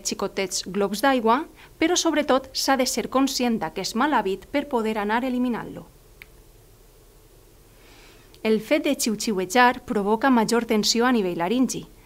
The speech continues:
ja que s'està fent molta força per a que les cordes vocals no contacten entre si. En el cas de presentar un problema inflamatori de les cordes vocals, es recomana el repòs relatiu i no fer un ús abusiu de la veu.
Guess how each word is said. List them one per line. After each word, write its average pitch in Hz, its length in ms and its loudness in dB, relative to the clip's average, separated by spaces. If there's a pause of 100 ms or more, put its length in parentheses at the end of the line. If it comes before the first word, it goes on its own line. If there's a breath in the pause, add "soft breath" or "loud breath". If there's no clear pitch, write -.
(140 soft breath)
ja 226 160 2
que 220 160 -4
s'està - 240 -6
fent 233 320 2
molta 247 400 2
força 254 480 -2 (240 loud breath)
per 285 160 -2
a 294 80 -2
que 277 80 -2
les 240 160 0
cordes 254 320 -2
vocals 240 480 -2
no 254 240 0
contacten 247 560 -4
entre 240 240 -4
si. - 160 -6 (1080 loud breath)
En 226 140 2
el 214 100 0
cas 277 160 0
de 320 80 0
presentar 262 560 -2
un 226 160 0
problema 240 400 0
inflamatori 190 720 -2
de 165 80 -8
les 165 160 -6
cordes 185 300 -8
vocals, 214 560 -2 (260 loud breath)
es 226 140 0
recomana 220 600 2
el 196 140 -4
repòs 208 320 -4
relatiu 226 600 0
i 254 120 4
no 277 100 4
fer 247 220 0 (100)
un 294 240 2
ús 233 220 0
abusiu 220 400 -4
de 226 160 -4
la 214 80 -4
veu. - 140 -10